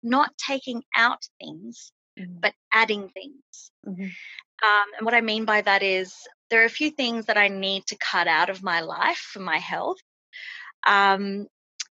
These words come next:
Speaker 1: but I haven't put the pressure on myself to take them out. I have been adding all the good things instead,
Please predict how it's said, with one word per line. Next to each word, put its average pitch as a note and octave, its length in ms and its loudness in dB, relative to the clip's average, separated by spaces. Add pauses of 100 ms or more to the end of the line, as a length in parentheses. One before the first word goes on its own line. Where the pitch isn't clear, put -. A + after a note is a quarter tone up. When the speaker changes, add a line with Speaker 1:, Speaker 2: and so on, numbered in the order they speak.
(340)
Speaker 1:
but B3+ 100 4
I B3 80 4
haven't A#3+ 720 2
put C#4 160 -4
the A#3+ 60 -2
pressure C#4 480 0
on G3 180 0
myself F3 800 -6 (360)
to - 120 -10
take - 380 -2
them G#3 160 -2
out. F3+ 420 0 (380)
I A3+ 80 4
have A3+ 240 0
been A3+ 240 0 (180)
adding A3 580 2 (260)
all A3+ 140 6
the G3+ 100 4
good G#3+ 240 2 (100)
things F#3+ 320 -6
instead, G3 760 0